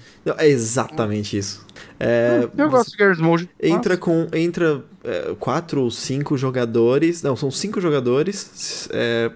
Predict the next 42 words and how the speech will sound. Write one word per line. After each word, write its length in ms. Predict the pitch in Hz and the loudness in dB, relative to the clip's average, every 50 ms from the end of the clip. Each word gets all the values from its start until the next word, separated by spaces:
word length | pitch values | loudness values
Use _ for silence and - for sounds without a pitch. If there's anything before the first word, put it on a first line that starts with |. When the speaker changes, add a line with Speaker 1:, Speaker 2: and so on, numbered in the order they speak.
| - - | -10 -10
Speaker 1:
bom, 160 | - 127 120 - - - - - | -6 -6 -6 -6 -10 -16 -12 -6
posso 160 | - 180 175 | -6 -4 -2
tá 60 | - 160 | -2 -2
errando 240 | 147 139 127 123 | -2 0 -2 -2
o 20 | 113 | -2
número. 300 | 117 131 147 156 170 170 - - - - - - - - - - | -2 0 -2 -2 -4 -6 -10 -14 -16 -14 -12 -12 -12 -14 -12 -6
É, 540 | - 143 135 135 135 135 135 135 135 135 - - - - 117 | -2 2 4 4 4 4 4 4 2 2 -2 -4 -12 -18 -10
e 240 | 139 185 185 180 180 | -4 -2 0 2 2
aí 200 | 175 165 170 175 | 4 4 4 2
você 460 | 165 160 170 175 170 - - - 165 | 2 2 0 -2 -2 -2 -4 -2 -4
tem 560 | 156 160 - 160 151 151 151 151 147 147 143 143 - | -2 -2 -2 -2 0 0 -2 -2 -2 -4 -4 -6 -4
quatro 320 | - - 175 185 185 214 185 | -2 0 0 0 -2 -4 -4
jogadores 560 | 170 180 160 170 165 147 151 151 151 156 147 | -2 0 0 0 0 0 0 0 0 0 -2
se 140 | - - 156 | -4 -4 -6
escondendo 500 | 151 - - 156 147 143 143 147 143 147 | -6 -4 -4 -2 -2 -2 0 0 0 0
no 80 | 147 | 0
mapa, 400 | 143 147 151 175 - 202 - 262 - _ _ _ - | 0 0 0 0 -2 -2 -6 -10 -10 _ _ _ -10
com 180 | - 151 135 | -6 -6 -6
aquele 200 | 123 - - 135 127 | -4 -4 -4 -4 -4
esquema 320 | - - - 127 127 123 | -4 -4 -4 -4 -2 -4
de 180 | 117 123 120 107 | -4 -4 -6 -6
ser 240 | - - - 120 | -4 -4 -2 -2
um 80 | 120 120 | -2 -2
mímico, 380 | 120 123 131 151 175 180 180 - | -2 -2 -2 -2 -2 -2 -2 -2
né? 80 | 123 120 | -2 -2
Você 220 | 120 117 113 - 123 | -2 -2 -2 -4 -4
escolhe 360 | 113 - - - 123 123 123 | -4 -4 -2 -2 0 0 0
uma, 240 | 123 127 123 113 110 - - - - - - - | 0 0 -2 -2 -4 -8 -14 -18 -18 -18 -12 -6
um 140 | - 135 139 | -2 0 0
objeto 640 | 143 131 143 139 127 120 - 277 - - - - 196 320 | 0 2 0 0 2 4 4 4 2 2 0 0 -2 0
Speaker 2:
Ah, 20 | 302 | 0
Speaker 1:
pra 160 | 294 151 151 | 2 2 2
se 100 | 143 - | 0 0
Speaker 2:
peraí, 160 | - 240 247 | 0 2 2
Speaker 1:
disfarçar. 540 | 262 285 311 311 302 151 - 247 220 160 160 | 2 4 4 4 2 2 0 -2 0 0 0
Speaker 2:
isso, 160 | 190 254 285 - _ _ - | 0 -2 -4 -6 _ _ -4
isso, 160 | 143 131 135 | -4 -4 -4
isso. 40 | 156 - - - - - - - - - | -6 -14 -20 -20 -20 -20 -20 -20 -10 -6
Speaker 1:
E 80 | 208 208 | -4 -2
você 220 | 190 214 208 220 | -2 0 -2 -2
se 100 | 214 208 | -4 -4
disfarça 760 | 202 196 - - - 226 202 196 196 202 - - 233 233 233 | -6 -6 -4 -2 0 2 2 2 0 0 0 2 2 2 2